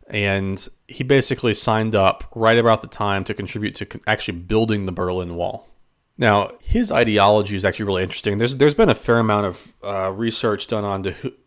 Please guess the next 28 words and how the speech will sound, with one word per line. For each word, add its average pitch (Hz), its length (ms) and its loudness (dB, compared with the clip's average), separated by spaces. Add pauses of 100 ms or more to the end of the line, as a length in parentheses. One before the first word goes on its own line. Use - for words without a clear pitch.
onto 113 220 -4
this 101 220 -4
man, 95 580 -6
uh, 90 180 -2
Harold, 95 280 -4
Harold 104 240 0
Jager, 90 340 2
because 98 640 -4 (680)
he - 320 -6
plays 123 380 2
a 104 40 -4
pretty 117 260 -2
key 107 400 -6
role 95 380 2
in 90 60 -4
a 85 60 -4
lot 87 260 -4
of 85 160 -10
this. 82 440 -8 (240)
And 117 120 -4
he 202 200 -6
sees 127 520 0
the 113 80 -10
Berlin 107 400 2
Wall 92 560 2 (300)
as, 98 720 -2 (240)
uh, 92 180 0
tragic, - 560 -2